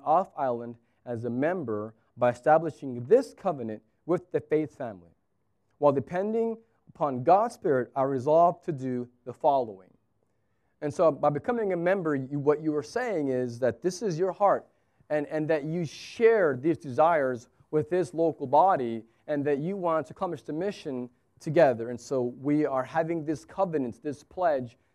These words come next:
together. And there's three sections. The first one is, "I will protect the unity of our church." So again, the unity of our church. And so how will we do that? By refusing to gossip or speak evil of others. That's important.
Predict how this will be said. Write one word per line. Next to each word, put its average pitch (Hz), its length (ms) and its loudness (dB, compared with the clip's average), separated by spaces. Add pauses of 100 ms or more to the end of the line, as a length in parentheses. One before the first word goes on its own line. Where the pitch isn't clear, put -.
(100)
together. 147 460 2 (460)
And 131 160 -4
there's 123 160 -4
three 160 180 -2
sections. 151 500 -2
The 123 60 -14
first 196 340 -2
one 95 200 -16 (340)
is, 139 160 -2
"I 156 120 6
will 151 200 6
protect 220 720 -2 (100)
the 156 100 -2
unity 156 760 -2 (220)
of 151 160 4
our 147 180 4
church." - 520 -14 (380)
So 156 120 -6
again, 127 340 -2
the 117 80 -6
unity 175 640 -4
of 143 140 -8
our 135 100 -2
church. 107 400 -10
And 127 100 -12
so 135 360 0 (300)
how 165 200 6
will 175 80 2
we 175 100 6
do 190 260 2
that? 117 280 2 (260)
By 147 100 6
refusing 180 600 0
to - 100 -8
gossip 185 640 4 (380)
or 139 100 -2
speak - 300 -4
evil 170 340 -2
of 147 120 -2
others. 117 520 -2 (200)
That's - 160 -20
important. 135 340 -4